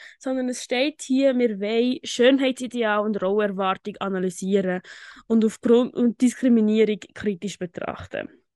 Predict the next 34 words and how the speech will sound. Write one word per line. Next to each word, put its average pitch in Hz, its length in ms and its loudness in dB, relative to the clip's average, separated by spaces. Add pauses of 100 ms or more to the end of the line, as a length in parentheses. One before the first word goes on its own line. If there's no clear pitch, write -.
(160)
So, 214 220 2
oder? 190 260 4 (1080)
Und 277 200 4
das 349 120 6
ist 339 60 2
natürlich 339 420 6 (160)
super, 330 380 2
dass 277 160 2
wir 262 100 4
da 233 240 4
jetzt 240 280 -4
sagen, 233 160 -4
können 233 180 -4
sagen, 233 280 0
also 311 360 0
das 269 260 -4
ist 240 220 -6
R-, 247 460 0 (140)
E 262 200 8
R 247 340 2
G 226 500 0 (680)
zwei 233 260 0
Punkt 240 380 -4
fünf 240 480 2 (340)
B. 185 400 4 (280)
So. - 360 -16
<laughs> 277 60 0 (1400)
Das 311 100 -8
ist 294 400 0
fast 277 220 4
wie 277 120 8
das 247 140 4
Recht. 214 440 2
<laughs> 311 600 2